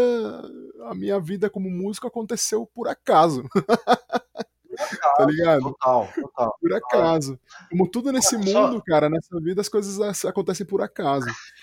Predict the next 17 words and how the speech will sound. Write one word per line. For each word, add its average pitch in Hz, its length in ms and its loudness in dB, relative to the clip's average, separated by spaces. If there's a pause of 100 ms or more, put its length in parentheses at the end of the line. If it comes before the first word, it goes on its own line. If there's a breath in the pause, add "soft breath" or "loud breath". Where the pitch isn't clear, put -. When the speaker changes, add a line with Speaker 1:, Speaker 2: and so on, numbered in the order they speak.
(380 loud breath)
Speaker 1:
né? 131 320 -2 (500 loud breath)
Speaker 2:
Só - 220 -2 (120)
fazendo 170 300 2
um 123 200 -2
paralelo 110 440 2
aqui 101 160 -8
rapidinho, 104 580 -6 (360 loud breath)
esses 135 240 -4
dias 156 160 2
eu 165 80 0
postei - 260 -4
um 151 80 -2
vídeo 151 200 -6
falando 147 240 2
sobre 139 240 2
improvisação, 139 880 -4
né? 98 180 -14